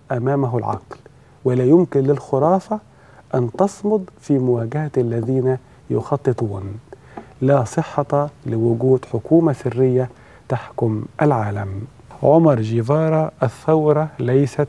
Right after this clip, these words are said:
مستمرة. سمعنا في أعقاب ثورة خمسة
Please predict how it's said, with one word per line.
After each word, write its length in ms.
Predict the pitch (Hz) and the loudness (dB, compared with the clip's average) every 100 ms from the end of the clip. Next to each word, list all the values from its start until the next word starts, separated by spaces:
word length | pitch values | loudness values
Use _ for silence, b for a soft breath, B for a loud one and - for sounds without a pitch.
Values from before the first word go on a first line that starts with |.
| - | -2
مستمرة. 680 | 135 - 123 110 104 - - - - - - - - - - - B B B B B B - | -4 -2 -2 0 -2 -4 -6 -14 -20 -20 -20 -20 -20 -20 -20 -20 B B B B B B -12
سمعنا 440 | - 165 208 180 | 0 2 4 2
في 200 | - 131 | -2 0
أعقاب 500 | 127 117 - 165 170 - b b b b | 0 -2 -2 -2 -2 -6 b b b b
ثورة 320 | - 165 127 | 2 4 4
خمسة 480 | 101 - 147 - 117 | 0 -4 -4 -2 -8